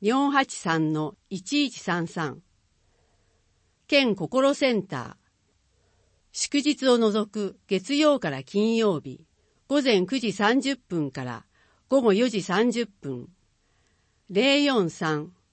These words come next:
三零七の三八一二。引きこもり相談。零四三三零七の三七八一。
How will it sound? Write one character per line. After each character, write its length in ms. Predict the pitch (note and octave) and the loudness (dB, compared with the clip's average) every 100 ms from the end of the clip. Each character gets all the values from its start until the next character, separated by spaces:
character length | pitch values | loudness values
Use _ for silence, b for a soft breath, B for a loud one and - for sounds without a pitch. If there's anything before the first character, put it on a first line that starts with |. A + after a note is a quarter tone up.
| _ | _
三 440 | - C4 C4+ C#4 | 0 2 4 4
零 220 | C#4 A3+ F3 | 2 2 2
七 300 | G3 F3+ C#3 | 2 2 -2
の 220 | B2+ - _ | -6 -12 _
三 340 | - B3+ C4+ | -4 0 2
八 300 | C#4+ C4 F#3+ | 2 -2 -4
一 240 | C#3+ - F#3+ | -10 -6 -2
二。 180 | F#3 D3 | 0 -2
引 100 | - _ b b b b | -6 _ b b b b
き 160 | - C4 | -6 -2
こ 120 | C4+ | 0
も 160 | C4 B3 | 2 0
り 140 | B3 | -2
相 260 | C4 A3+ F3 | 0 -2 -2
談。 280 | B2 A#2 - _ _ _ _ _ _ _ _ | -8 -14 -20 _ _ _ _ _ _ _ _
零 320 | G3+ C4+ C#4 | 0 2 4
四 260 | C#4+ A#3+ E3 | 2 0 -2
三 400 | - D#3+ C#3 E3 _ _ | -4 -4 -4 -10 _ _
三 400 | - - C4 C#4 | -10 0 2 2
零 200 | C#4 C4 | 2 2
七 300 | F#3 G3 F#3+ | 2 2 0
の 220 | C#3 B2+ - _ _ | -2 -8 -14 _ _
三 360 | - - C4 C#4 | -12 0 2 2
七 240 | C4+ A#3+ | 2 0
八 340 | D#3 D#3 - G3 | -2 -8 -8 -8
一。 360 | F#3 - C3 | -8 -12 -18